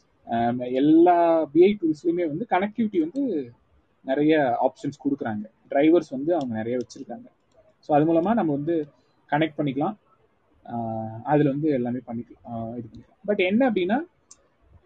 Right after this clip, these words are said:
நம்மளால வந்து டே-, ஒரு, ஒரு மொத்த டேட்டாபேஸும், ஒரு டேட்டாபேஸ் பாத்தீங்கன்னா ஒரு ஹண்ட்ரட் ஜி பி இருக்குன்னு வச்சுக்கோங்க. ஹண்ட்ரட் ஜி பியும் கனெக்ட் பண்ணி,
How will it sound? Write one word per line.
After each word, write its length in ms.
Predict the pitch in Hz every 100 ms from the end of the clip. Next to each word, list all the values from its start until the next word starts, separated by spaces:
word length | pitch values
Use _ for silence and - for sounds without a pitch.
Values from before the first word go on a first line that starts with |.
| -
நம்மளால 320 | 170 214 277 277
வந்து 480 | 233 254 247 240 - _ - 143
டே-, 220 | 160 170
ஒரு, 400 | 156 151 151 147
ஒரு 140 | 151 135
மொத்த 560 | 135 143 147 _ -
டேட்டாபேஸும், 580 | 202 196 214 196 175 175
ஒரு 120 | 143
டேட்டாபேஸ் 400 | 143 165 180 165
பாத்தீங்கன்னா 280 | 147 139 151
ஒரு 380 | 156 123 117 - _ _ -
ஹண்ட்ரட் 240 | 139 143
ஜி 140 | 131 156
பி 100 | 185
இருக்குன்னு 260 | 147 139
வச்சுக்கோங்க. 340 | 117 - 107 113 _ _ _ _ _ -
ஹண்ட்ரட் 280 | 131 170 180
ஜி 180 | 196 214
பியும் 260 | 220 226
கனெக்ட் 300 | 208 175 -
பண்ணி, 520 | 175 160 165 180 190